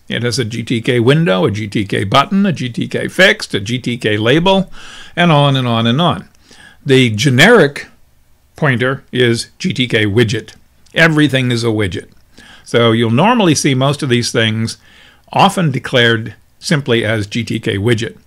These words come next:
although actually they're not. I mean, they, they, yes, they are widgets, but they're widgets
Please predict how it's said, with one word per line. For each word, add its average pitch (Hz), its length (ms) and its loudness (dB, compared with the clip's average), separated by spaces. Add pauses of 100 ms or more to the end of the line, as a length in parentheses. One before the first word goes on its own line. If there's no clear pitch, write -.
(140)
although 117 440 0
actually 180 460 2
they're 147 160 2
not. 143 360 -4 (260)
I - 80 -6
mean, 113 180 0
they, 113 160 4
they, 123 160 0
yes, 123 300 4
they 107 160 2
are 107 200 4
widgets, 101 460 -2
but - 180 -4 (360)
they're 120 160 2
widgets 120 460 2